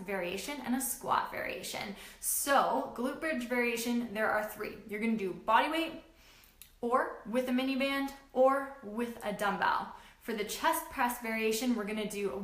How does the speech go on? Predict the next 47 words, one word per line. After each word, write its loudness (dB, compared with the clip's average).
one 4
arm 0
floor 2
press. 2
So -2
we -2
just -4
do 0
a 0
chest -2
press 0
exercise. -2
Again, -4
I'll -2
show -6
you -4
everything -2
from 4
the 2
floor, 0
or -2
we 0
go 0
to -6
an -4
incline -4
bench. 0
Maybe 0
you 0
don't 0
have 0
an -6
incline 0
bench, 0
just -6
do 0
it -4
from -8
the -10
floor. -2
If -8
you -4
do -2
have 4
a -2
bench -2
option 0